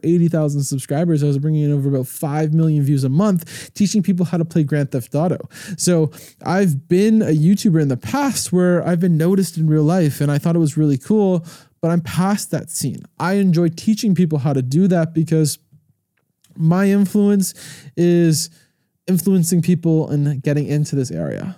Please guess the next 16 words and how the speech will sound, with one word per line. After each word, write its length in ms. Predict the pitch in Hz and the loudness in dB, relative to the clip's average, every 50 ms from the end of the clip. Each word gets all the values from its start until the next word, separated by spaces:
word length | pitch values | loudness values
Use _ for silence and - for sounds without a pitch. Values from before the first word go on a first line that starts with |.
| _ - | _ -4
'cause 120 | - 151 | -2 0
there's 120 | 143 143 143 | 0 2 2
not 140 | 170 165 | 0 0
enough 200 | 160 160 156 143 | 0 0 0 0
people 200 | - 165 139 143 | 0 -2 -2 -2
doing 300 | 139 131 139 135 131 123 | -2 -2 -2 -2 -2 -4
it 100 | 117 - - | -6 -8 -6
yet. 540 | - 127 127 123 - - - - - - - | -6 -4 -4 -4 -6 -8 -14 -16 -14 -8 -2
This 140 | - 180 - | -2 0 2
is 160 | 208 196 165 165 - - _ _ - | 2 0 0 -2 -4 -14 _ _ -4
my 1200 | 151 147 143 147 151 160 160 165 170 170 170 180 175 175 170 170 165 160 151 151 147 139 139 127 78 | -2 0 2 2 2 4 2 2 2 0 0 0 0 0 0 0 0 0 0 0 0 0 0 -2 -2
new 720 | 156 143 147 156 165 180 190 185 180 175 165 160 156 135 - - - - - _ | -2 0 2 4 4 6 6 6 6 6 4 4 2 2 -2 -8 -20 -20 -20 _
favorite 460 | - - - 165 156 139 135 120 - | -12 -4 0 0 0 2 0 -2 -4
thing 160 | - 113 120 117 | -4 -6 -6 -4
to 100 | - 127 | -4 -4
do. 300 | 113 117 110 - - | -2 -2 -4 -4 -6